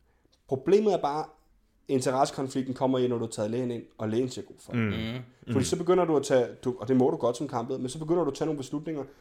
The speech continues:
Speaker 1: som går lidt imod de, de regler og forretningslinjer, du prøver at holde dig til normalt.
Speaker 2: Mm.
Speaker 1: Og, og så ender Mark Goddard så med at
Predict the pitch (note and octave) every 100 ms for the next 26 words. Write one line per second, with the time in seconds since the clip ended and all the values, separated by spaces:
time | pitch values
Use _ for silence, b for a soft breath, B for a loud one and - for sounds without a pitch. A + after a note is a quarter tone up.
0 | B - C3+ D3+ E3 F#3 D#3 D#3 D#3 D#3
1 | D3+ - D3+ C#3 C3+ C#3 C3+ A#2+ A#2+ C#3
2 | C#3 C#3 B2+ B2 A#2+ C#3 C3 B2 B2+ C#3
3 | C3+ A#2+ G#2+ B2 F#2+ - _ - G#2+ F#2
4 | E2+ _ - A#2+ A#2+ A2 - B2 - F3
5 | D#3+ F3 E3+ A#2+ A#2 A#2 A#2+ A#2 - C3+
6 | D3+ - C3+ A#2